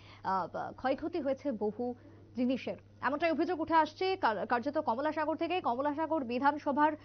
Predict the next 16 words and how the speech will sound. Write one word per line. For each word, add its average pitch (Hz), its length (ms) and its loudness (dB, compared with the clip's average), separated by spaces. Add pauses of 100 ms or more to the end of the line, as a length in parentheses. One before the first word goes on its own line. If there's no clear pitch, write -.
(160)
রাধানগর 294 640 6
গ্রাম 254 320 2
পঞ্চায়েতের 302 460 2
অন্তর্গত 294 540 0
কোনাবন 269 600 2 (100)
ওএনজিসি, 294 640 -2 (360)
আহ, 240 260 8
যেখানে 311 340 2
ওএনজিসির 294 600 2
জিএস 339 360 0 (240)
ডিলিং 349 420 2
পয়েন্টের 294 500 0 (280)
কেমিক্যাল 370 420 2
লিক 285 360 2
হয়ে 247 180 6
যায়। 196 240 -2